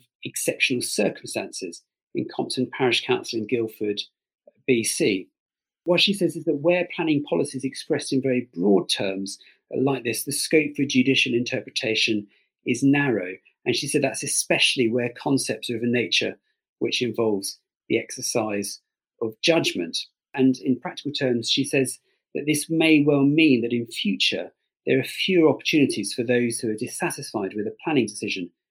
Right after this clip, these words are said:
to take the more attractive option of claiming that a policy has been misinterpreted by the decision maker.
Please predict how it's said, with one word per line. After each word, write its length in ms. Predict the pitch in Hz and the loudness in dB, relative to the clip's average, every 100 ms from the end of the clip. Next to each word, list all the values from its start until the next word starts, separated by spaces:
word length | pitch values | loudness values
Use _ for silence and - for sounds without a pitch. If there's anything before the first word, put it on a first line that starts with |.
| _ _ - | _ _ -12
to 80 | |
take 240 | - 139 120 | -4 -2 4
the 60 | |
more 300 | 135 139 135 | 4 6 6
attractive 580 | 123 - - - - 120 | 4 2 -2 -4 -2 -4
option 340 | 98 - 104 104 | -2 -2 0 -2
of 100 | - | -4
claiming 460 | - 123 113 107 | -2 2 2 0
that 140 | 107 113 | -2 -6
a 140 | - | -2
policy 300 | 131 107 110 | -2 0 -2
has 120 | 104 | -4
been 260 | - 113 110 | -2 0 0
misinterpreted 800 | 110 - 107 117 104 - 95 87 - _ _ _ - | -2 -4 -6 -6 -6 -6 -8 -8 -14 _ _ _ -4
by 140 | 104 | -2
the 100 | 101 | -2
decision 480 | 104 - 110 110 92 | -4 -6 -6 -4 -4
maker. 300 | 85 - | -6 -12